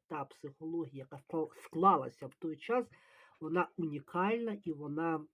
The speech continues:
свій залишила слід для всього людства, унікальніший. І от, ем, Лев Семенович Вигоцький, радянський психолог, це, ну, такий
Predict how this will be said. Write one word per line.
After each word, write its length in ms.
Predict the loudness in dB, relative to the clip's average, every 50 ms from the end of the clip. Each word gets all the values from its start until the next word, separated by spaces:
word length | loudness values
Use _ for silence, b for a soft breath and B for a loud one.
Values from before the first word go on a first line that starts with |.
| _ _ _ _ _ _ _ _ _ _ _ _ _ _ _ _ _
свій 200 | -10 -6 -4 -4
залишила 580 | -4 -4 -4 -2 -2 -2 -2 -4 -8 -8 -8 -8
слід 360 | -8 -10 -6 -4 -2 -2 -2
для 120 | 0 -2 -2
всього 440 | -2 -2 -2 -2 0 0 0 0
людства, 480 | 0 0 -4 -6 -6 -12 -14 -14 -12 -10 -8
унікальніший. 840 | -6 -4 -4 -4 -6 -6 -6 -6 -6 -8 -12 -20 -20 -20 -20 -20 _ _ _ _ _ _ _ _ _ _ _ _ _ _ _ _ _ _ _ _ _ _ _ _ _ _ _ _ _ _ _ _ _ _ _ _ _ _ _ _ _ _ _ _ _ _ _ _ _ _ -4
І 60 | -4
от, 340 | -2 0 -2 -4 -4 -8 -16 -14 -10
ем, 440 | -8 -8 -6 -6 -6 -6 -6 -8 -10 -14 _ _ _ _ _ _ -6
Лев 220 | -2 0 0 0 0
Семенович 680 | -2 -2 -2 0 0 0 0 2 0 0 -2 -2 -2
Вигоцький, 600 | -2 0 0 0 -2 -2 -4 -6 -16 -12 -10 -8 -6
радянський 560 | -6 -6 -6 -6 -8 -8 -10 -12 -12 -12 -12
психолог, 600 | -12 -12 -12 -14 -12 -8 -6 -6 -6 -6 -8 -12
це, 320 | _ -4 0 0 0 0 -2 _ _ _ _ _ _
ну, 220 | -18 -12 -10 -10
такий 600 | -10 -8 -10 -10 -10 -8 -8 -6 -6 -4 -6 -6